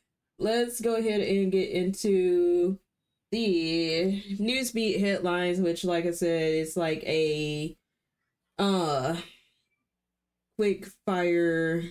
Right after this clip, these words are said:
um, quick fire of headlines. So I try to do these in chronological order as much as I can remember.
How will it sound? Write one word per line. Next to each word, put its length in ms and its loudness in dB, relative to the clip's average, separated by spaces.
um, 880 0
quick 200 -2
fire 340 0
of 420 -2
headlines. 600 -2
So 480 0
I 100 -2
try 200 0
to 80 0
do 120 0
these 320 0
in 680 0
chronological 500 0
order 320 0
as 160 -2
much 160 -4
as 80 -6
I 80 -2
can 140 -4
remember. 540 -2